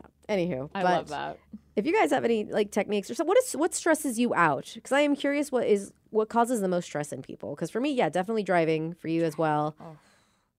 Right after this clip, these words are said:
Speaker 1: For me, waking up on time, like, getting into work.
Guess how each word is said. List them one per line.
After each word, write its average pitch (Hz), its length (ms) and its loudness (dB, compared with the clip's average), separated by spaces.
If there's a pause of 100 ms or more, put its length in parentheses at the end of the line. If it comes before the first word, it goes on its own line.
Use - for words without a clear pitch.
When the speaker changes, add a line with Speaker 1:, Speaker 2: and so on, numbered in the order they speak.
(200)
Speaker 1:
For 233 60 -2
me, 277 120 0
waking 247 340 4
up 185 140 0
on 175 140 2
time, 165 260 -2
like, 160 140 -4
getting 151 300 -2
into 156 180 -6
work. 139 400 -8